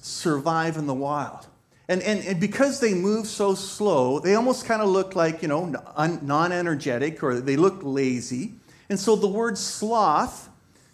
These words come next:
name, which is what this animal is called, has also come to mean, have another meaning of laziness. All right, so I wanna talk to you this morning about spiritual sloth,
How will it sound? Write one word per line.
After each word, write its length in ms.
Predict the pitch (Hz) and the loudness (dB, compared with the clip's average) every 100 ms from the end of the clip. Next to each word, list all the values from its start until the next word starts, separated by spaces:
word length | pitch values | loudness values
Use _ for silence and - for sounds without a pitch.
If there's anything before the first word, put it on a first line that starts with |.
| _ - | _ -6
name, 500 | 147 156 - 131 117 | -4 -4 -4 -10 -6
which 240 | 143 143 | -8 -8
is 140 | 127 156 | -8 -4
what 140 | 147 | -4
this 200 | 151 160 | -4 -2
animal 360 | 156 202 156 123 | -4 -2 -4 -4
is 140 | - | -6
called, 240 | 131 127 | -2 0
has 160 | 143 143 | 0 0
also 340 | 220 269 240 | 0 2 0
come 560 | 185 - 160 139 160 - - _ _ _ - | 0 0 0 0 -2 -8 -20 _ _ _ -16
to 540 | - 180 170 170 165 151 | -4 0 2 2 -2 -6
mean, 460 | 156 180 196 202 190 - - | -2 0 0 0 -2 -8 -8
have 240 | 175 170 | 0 2
another 320 | 143 190 226 147 | 2 2 2 2
meaning 520 | 123 127 165 190 - _ _ - | 0 0 -2 -6 -14 _ _ -2
of 180 | 170 165 | 0 4
laziness. 1080 | 208 262 226 185 127 110 - - - - _ _ _ - | 4 4 2 2 0 -4 -10 -10 -12 -16 _ _ _ -6
All 60 | 127 | -2
right, 220 | 156 190 | -2 0
so 360 | - 175 175 - | 2 2 0 -2
I 80 | 170 | 0
wanna 220 | 226 262 | 2 0
talk 340 | - 214 214 | 0 0 0
to 100 | - | -2
you 40 | 196 | -2
this 240 | 175 - | -2 -2
morning 300 | 156 156 180 | -4 -2 -2
about 280 | 160 156 156 | 0 0 0
spiritual 1120 | - - - 226 226 226 - 214 202 202 - - - | -6 -10 -6 0 2 0 0 2 2 0 -10 -20 -12
sloth, 960 | - - 165 170 151 120 110 - - | -10 -4 0 4 4 2 -2 -8 -18